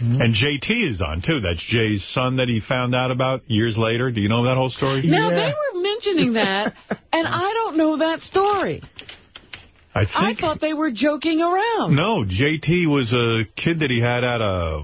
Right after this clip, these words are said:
Speaker 1: I don't know, like, he, some chick, they gave him up for adoption. I think, I don't know, something
Speaker 2: You
Speaker 1: like that. And Jay
Speaker 2: yeah.
Speaker 1: went and did an announcing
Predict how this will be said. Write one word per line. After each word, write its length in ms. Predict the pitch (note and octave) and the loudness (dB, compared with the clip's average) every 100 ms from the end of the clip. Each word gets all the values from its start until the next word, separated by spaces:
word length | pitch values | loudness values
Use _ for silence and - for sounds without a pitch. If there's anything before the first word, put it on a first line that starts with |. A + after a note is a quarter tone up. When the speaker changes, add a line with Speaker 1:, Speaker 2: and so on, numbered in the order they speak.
| D2 - | -8 -4
Speaker 1:
I 160 | G2+ | 0
don't 140 | D#3 G#2 | 0 -2
know, 120 | D#2+ | -2
like, 140 | E2+ F#2+ | -2 0
he, 300 | F2+ F2 F#2 | 2 0 -2
some 200 | - F2 | -2 0
chick, 260 | - D#3+ - | 0 -2 -2
they 120 | E2+ | -2
gave 160 | F#2 G#2+ | 0 2
him 120 | A2 | 2
up 80 | A#2 | 0
for 140 | - | -2
adoption. 840 | E2+ F2+ B2+ C#3 - C3+ A#2+ D#2+ B1+ - _ _ _ _ _ _ _ _ - | 0 0 -2 -2 -2 0 0 -2 -6 -18 _ _ _ _ _ _ _ _ -8
I 120 | D2+ | -2
think, 300 | G#2+ G#2 - _ | -2 -2 -8 _
I 120 | C#3+ | 0
don't 100 | F#3+ | 2
know, 140 | G3+ C3+ | 4 2
something 160 | A3+ | 2
Speaker 2:
You 60 | D#4+ | 0
Speaker 1:
like 100 | D4+ | 0
that. 140 | E3 | -2
And 100 | B2+ | 0
Jay 200 | G#2 C#3 D3+ | 2 2 2
Speaker 2:
yeah. 60 | |
Speaker 1:
went 160 | D3 D#3 | 0 -2
and 60 | B2 | 0
did 140 | C#3+ | 0
an 100 | B2 | 0
announcing 880 | A2 G#2+ C3 D#3 - D#3 D#3 D3+ D3 | 0 0 0 -2 -2 0 2 2 0